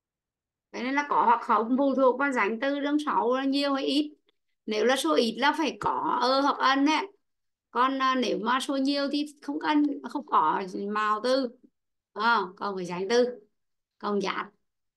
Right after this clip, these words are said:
Có nghĩa là theo như bạn Huyền ấy thì thầy hai chữ nên em chọn sắc. Đó.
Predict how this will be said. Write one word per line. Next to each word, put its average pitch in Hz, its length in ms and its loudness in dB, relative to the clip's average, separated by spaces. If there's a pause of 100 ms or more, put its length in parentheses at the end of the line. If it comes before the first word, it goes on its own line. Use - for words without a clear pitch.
(180)
Có 233 80 -6
nghĩa 240 180 2
là 247 180 2
theo 208 220 -2
như 233 180 0
bạn 226 200 0
Huyền 190 240 -2
ấy 190 180 -4
thì 233 120 -4
thầy 220 180 -2
hai 185 260 -2
chữ 214 240 -2
nên 190 140 -2
em 202 180 -4
chọn 208 180 -6
sắc. 208 240 -6 (1400)
Đó. 214 220 -6